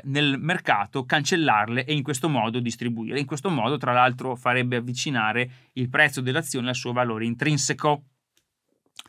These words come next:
eh, e quindi creerebbe maggior valore per gli investitori, perché ovviamente sto utilizzando molto bene i soldi dell'azienda,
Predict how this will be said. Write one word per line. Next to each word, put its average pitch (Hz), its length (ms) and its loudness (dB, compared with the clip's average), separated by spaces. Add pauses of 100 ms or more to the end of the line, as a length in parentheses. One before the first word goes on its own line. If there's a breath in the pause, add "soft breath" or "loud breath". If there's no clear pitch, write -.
(380 soft breath)
eh, 135 160 2
e 151 160 2
quindi 160 300 2
creerebbe 135 800 4
maggior 131 340 0
valore 120 400 2
per 113 160 -4
gli 113 280 -4
investitori, 110 760 -6
perché 107 220 -10
ovviamente 117 280 -2
sto 120 140 -8
utilizzando 117 580 -2
molto 156 420 0
bene 120 280 2
i 123 40 0
soldi 117 300 -6
dell'azienda, 117 800 2